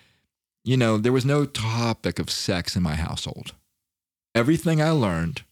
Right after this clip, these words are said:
<laughs> I found out through either Hustler magazine or practice. <laughs> Now, as fucked up as that is, um, I wish that I had the ability to understand the intimacy side of things or the spiritual side of things. I had to figure that shit out later on.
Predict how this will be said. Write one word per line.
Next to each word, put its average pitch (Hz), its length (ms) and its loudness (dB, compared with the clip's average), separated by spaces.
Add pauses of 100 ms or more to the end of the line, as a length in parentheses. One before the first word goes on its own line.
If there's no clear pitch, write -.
(240)
<laughs> - 320 -20
I 110 220 4
found 123 380 0
out 85 240 -4
through 98 140 2
either 87 220 0
Hustler 127 320 2
magazine 120 500 0
or 117 60 -2
practice. - 600 -4 (240)
<laughs> 170 80 4 (1040)
Now, 110 80 0
as 101 80 0
fucked - 280 0
up 92 120 0
as 90 120 0
that 90 140 0
is, - 400 -4 (680)
um, 90 300 0 (320)
I 107 60 2
wish 135 400 2
that 139 100 0
I 120 140 0
had 110 240 0
the 107 100 2
ability 101 460 0
to 101 160 -4
understand 90 840 0 (480)
the - 180 -2 (100)
intimacy 90 540 0
side 80 320 -2
of 78 100 -6
things 80 460 -2
or 76 60 -2
the - 100 -6
spiritual 90 680 -2
side 78 300 -4
of 85 60 -6
things. 80 240 -2
I 123 60 2
had 147 100 -2
to 98 60 0
figure 95 260 -2
that 90 160 -2
shit 85 180 0
out 80 180 -4
later 78 240 -4
on. 76 280 -4